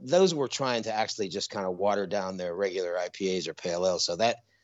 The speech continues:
that I really wasn't down on. But this is, this is okay. I just, it has a little bit, the reason I'm giving it that rating, 'cause I like the freshness. Um, it, it's, it's, it's, it's, uh,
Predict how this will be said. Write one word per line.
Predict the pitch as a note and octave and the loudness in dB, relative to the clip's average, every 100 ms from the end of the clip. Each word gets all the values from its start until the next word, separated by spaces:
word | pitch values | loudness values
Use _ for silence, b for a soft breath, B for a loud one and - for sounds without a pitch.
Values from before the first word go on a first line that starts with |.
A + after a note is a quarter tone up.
| _ | _
that | - C#3+ | 4 6
I | A#2 | 6
really | G#2 A2 G2+ | 2 -2 -2
wasn't | F#2 F2 F2+ | -4 -6 -8
down | F#2+ F#2 F2+ | -8 -8 -12
on. | E2+ | -14
But | - - | -8 0
this | F3+ D#3+ | 0 0
is, | G#2+ - b b | -2 -6 b b
this | F3+ | 4
is | F#3 | 4
okay. | D#3 D#3+ | 4 4
I | C#3 | 2
just, | F3 - | 0 -4
it | E3 D#3+ | -4 -4
has | D#3+ F#3 | -4 -4
a | C#3 | -4
little | D3 C#3 | -6 -6
bit, | - _ _ - | -10 _ _ -4
the | C#3+ | 4
reason | F#3 F#3 | 4 4
I'm | E3+ D3 | -2 -2
giving | C3 C3+ C3 | -2 -2 -2
it | A#2 | 0
that | A2+ | 0
rating, | G#2 A#2+ A#2 | 0 -2 -2
'cause | G#2+ A#2 | -6 -2
I | B2 | 0
like | C#3+ D3+ | 2 0
the | G2 | -6
freshness. | - C3 - D3+ D#3 - _ _ _ _ - | -4 -4 -4 -4 -4 -8 _ _ _ _ -6
Um, | G2 F#2 | -4 -2
it, | F#2 - | -4 -6
it's, | G2+ - - G#2+ | -4 -2 0 2
it's, | G2 - - | 2 2 0
it's, | G2 - - | 0 -2 -4
it's, | - G2 - | -4 -2 0
uh, | F#2+ F2+ | 2 0